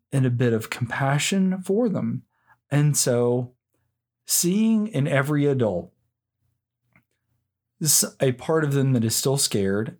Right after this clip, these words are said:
and anxious and fearful and unknowing with a bit of trepidation and anxiety, I think can be compassion inducing in any one of us. And so when I saw what, what I saw his response was to, to Lloyd was,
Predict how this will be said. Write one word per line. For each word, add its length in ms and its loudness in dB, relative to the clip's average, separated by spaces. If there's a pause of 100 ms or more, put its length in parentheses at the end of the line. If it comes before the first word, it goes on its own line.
(120)
and 240 -2
anxious 720 -4 (100)
and 160 -2
fearful 720 -4 (460)
and 220 0
unknowing 840 0 (460)
with 160 -2
a 40 0
bit 180 -2
of 100 -2
trepidation 920 -2 (180)
and 100 0
anxiety, 840 -2 (580)
I 80 -2
think 240 0
can 140 2
be 160 0
compassion 920 0 (200)
inducing 800 0 (260)
in 140 -2
any 200 0
one 200 -2
of 100 -8
us. 300 -8 (160)
And 180 0
so 460 0 (480)
when 140 0
I 160 2
saw 580 0
what, 380 -6
what 180 0
I 120 2
saw 340 2
his 240 -2
response 520 -4
was 400 -2
to, 320 -2
to 140 -4
Lloyd 420 -2
was, 380 -2